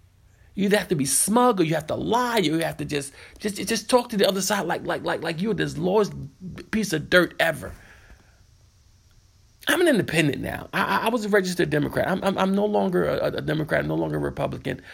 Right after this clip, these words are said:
I'm an independent now because, you know what? Both of them piss me off.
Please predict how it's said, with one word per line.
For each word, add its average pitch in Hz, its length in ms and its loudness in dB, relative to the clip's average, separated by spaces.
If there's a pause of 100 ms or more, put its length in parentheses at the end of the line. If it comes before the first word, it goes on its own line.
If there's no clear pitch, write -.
(180)
I'm - 120 2
an 247 60 4
independent 190 560 2
now 151 160 2
because, 147 460 0 (260)
you 226 80 0
know 247 80 4
what? - 140 -2
Both 208 320 4
of 147 60 -4
them 135 100 -2
piss 131 260 -6
me - 160 -6
off. - 340 -14